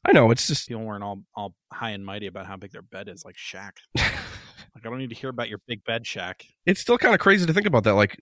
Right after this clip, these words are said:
Speaker 1: less than eighty years ago, I'd have to have my feet over the edge of the bed. Like, that's just crazy.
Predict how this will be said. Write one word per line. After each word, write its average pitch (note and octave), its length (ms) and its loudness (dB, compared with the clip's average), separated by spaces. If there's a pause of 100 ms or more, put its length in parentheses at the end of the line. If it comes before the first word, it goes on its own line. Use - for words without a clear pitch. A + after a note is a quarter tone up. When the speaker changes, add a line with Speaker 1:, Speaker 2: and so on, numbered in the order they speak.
Speaker 1:
less A2+ 320 4
than C#3+ 280 6
eighty C3 240 8
years C#3 340 8
ago, G2 420 8
I'd G#2 220 4
have C3+ 180 4
to B2 60 6
have C#3 160 6
my A#2+ 140 8
feet D3 240 4
over D3+ 160 8
the F2 120 6
edge E2 140 2
of E2+ 40 0
the E2 60 0
bed. D#2 200 2
Like, E2+ 100 0
that's A3+ 160 0
just E3+ 180 2
crazy. - 480 2